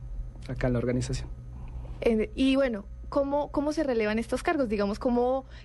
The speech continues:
Speaker 2: quién decide quién llega a la gerencia de Techo o si eso está de pronto coordinado con los demás países?
Speaker 1: Sí, nosotros tenemos una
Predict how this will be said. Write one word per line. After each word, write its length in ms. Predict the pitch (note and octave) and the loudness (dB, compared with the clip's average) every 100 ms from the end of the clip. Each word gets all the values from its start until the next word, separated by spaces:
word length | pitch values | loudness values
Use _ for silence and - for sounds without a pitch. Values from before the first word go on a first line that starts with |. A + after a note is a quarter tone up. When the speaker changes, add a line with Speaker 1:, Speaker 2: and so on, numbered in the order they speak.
| - | 0
Speaker 2:
quién 220 | B3+ A#3+ | 2 2
decide 480 | B3 - C4+ B3+ A#3 | 0 0 2 4 2
quién 360 | - A#3+ A3+ | 2 2 2
llega 340 | A3 A3+ G#3+ G#3 | 2 2 2 0
a 40 | |
la 100 | G#3+ | -2
gerencia 460 | G#3+ G3 F#3+ - G#3+ | -2 0 0 0 0
de 140 | G#3+ | 0
Techo 520 | G3+ G3+ G3+ G3+ G#3 G#3 G3+ | 2 2 2 2 2 4 4
o 140 | G#3+ | 2
si 180 | G#3 A3 | 0 0
eso 200 | G3+ - | 0 0
está 160 | - A3 | 0 0
de 80 | |
pronto 260 | G#3+ G#3+ G#3+ | 0 -2 0
coordinado 420 | A3+ A3 G#3+ G3 | 0 2 2 2
con 120 | G#3+ | 2
los 100 | G#3+ | 2
demás 240 | G#3 G3+ - | 2 0 0
países? 680 | G#3 A3 A3+ A3 G#3 G#3+ - - - - - | 0 2 0 0 0 -2 -6 -10 -10 -10 -10
Speaker 1:
Sí, 260 | - - A#3 | -2 4 4
nosotros 840 | D3+ D3+ F3+ F#3 G#3 A3+ A3+ - - | 6 4 2 4 4 2 -4 -10 -4
tenemos 440 | G#3+ G3+ F3 E3+ - | 0 2 2 2 2
una 540 | F#3+ F#3 F#3 F#3+ G3 | 2 2 2 0 -2